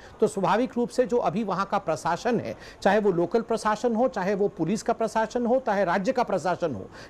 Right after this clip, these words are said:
ये सारा प्रशासन अभी किसी पार्टी के हाथ में नहीं, नीतीश जी के हाथ में नहीं, ये इलेक्शन commission के हाथ में होता है। इस पूरे विषय में election commission ने संज्ञान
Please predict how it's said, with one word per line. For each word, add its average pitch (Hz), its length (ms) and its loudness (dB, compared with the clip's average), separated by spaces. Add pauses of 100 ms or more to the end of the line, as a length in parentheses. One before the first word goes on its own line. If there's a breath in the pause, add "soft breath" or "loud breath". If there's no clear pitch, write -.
ये 214 80 6
सारा 226 340 4
प्रशासन 220 540 -2
अभी 220 200 0
किसी 214 640 -2 (100)
पार्टी 160 260 0
के 247 140 2
हाथ 208 260 2
में 247 120 2
नहीं, 240 280 -2 (300 loud breath)
नीतीश 196 280 2
जी 254 140 0
के 254 120 0
हाथ 220 180 2 (100)
में 247 100 0
नहीं, 240 160 2
ये 277 60 4
इलेक्शन 208 500 0
commission 180 440 0
के 185 100 -2
हाथ 156 160 0 (100)
में 151 80 0
होता 117 260 -2
है। 87 160 -8 (320 loud breath)
इस 233 140 2
पूरे 302 420 4
विषय 254 340 2
में 262 120 2
election 208 440 0
commission 214 420 0
ने 240 140 2
संज्ञान 196 600 0